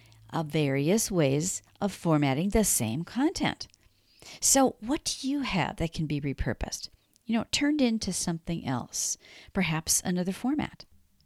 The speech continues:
Remember, everyone is different. Some people like to listen, some like to read, you know, hold a book or a piece of paper. Some people like to read it on a computer screen or a mobile device.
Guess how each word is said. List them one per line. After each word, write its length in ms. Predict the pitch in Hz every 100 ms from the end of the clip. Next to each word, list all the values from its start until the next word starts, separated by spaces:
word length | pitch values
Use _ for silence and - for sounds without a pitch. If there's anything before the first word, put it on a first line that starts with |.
| _ - - -
Remember, 440 | 190 202 226 185 -
everyone 440 | 156 226 240 233
is 120 | 226 -
different. 400 | 175 - - -
Some 220 | - 175
people 260 | 226 -
like 200 | 190 147
to 100 | -
listen, 440 | - 185 - 294 330 - - -
some 240 | - 175 160
like 220 | 143 135
to 420 | - 139 135 131 -
read, 460 | - 156 170 208 247
you 60 | 175
know, 80 |
hold 260 | 147 160 147
a 60 | 147
book 360 | 156 180 -
or 60 | 104
a 40 |
piece 260 | - 151 -
of 80 | -
paper. 480 | 165 175 190 196 - - - -
Some 160 | - 302
people 220 | 330 320
like 160 | 302 285
to 80 | 240
read 120 | 226
it 100 | 240
on 140 | 240
a 60 | 240
computer 480 | - - 240 226 214
screen 420 | - 143 131 -
or 260 | 156 156 156
a 140 | -
mobile 300 | 165 165 165
device. 500 | 156 147 120 - -